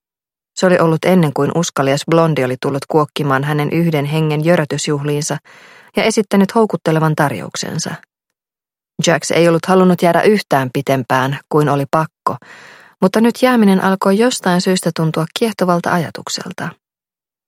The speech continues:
Napatessaan champagnelasin ohikulkevan tarjoilijan tarjottimelta, Ruby hillitsi halunsa repiä timanttikaulanauhan kaulaltaan ja raapia ihoaan. Hän ei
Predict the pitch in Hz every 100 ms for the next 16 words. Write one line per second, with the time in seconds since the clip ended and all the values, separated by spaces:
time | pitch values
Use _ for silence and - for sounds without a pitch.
0 | _ _ _ _ _ _ _ _ _ _
1 | _ _ _ _ _ _ _ _ _ _
2 | _ - 220 254 233 220 220 202 202 180
3 | 180 190 175 165 160 160 156 196 190 165
4 | 156 147 147 170 170 160 143 143 147 170
5 | 165 143 - 147 143 151 147 - - -
6 | - - 175 196 190 196 185 - 175 160
7 | 151 170 160 180 175 170 165 170 156 -
8 | 175 185 175 170 165 165 156 151 151 151
9 | 165 180 170 147 - 147 143 170 165 151
10 | 143 165 139 - - 180 - _ _ _
11 | _ _ _ _ _ _ _ _ 233 233